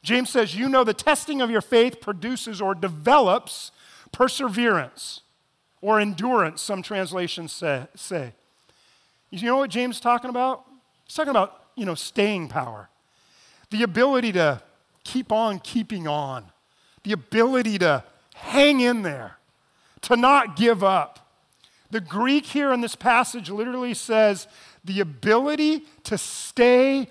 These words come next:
under pressure." I get it. None of us like pressure. And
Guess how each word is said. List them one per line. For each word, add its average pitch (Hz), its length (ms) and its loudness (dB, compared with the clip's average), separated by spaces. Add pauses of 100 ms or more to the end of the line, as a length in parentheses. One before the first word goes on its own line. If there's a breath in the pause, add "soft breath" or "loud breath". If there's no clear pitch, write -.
(320 soft breath)
under 240 420 0
pressure." - 680 -10 (1000)
I 233 140 0
get 208 240 -2
it. 269 140 -2 (720)
None 208 380 0
of 320 120 0
us 277 180 0 (240)
like 202 280 -2
pressure. 165 480 -6 (1120)
And 214 300 0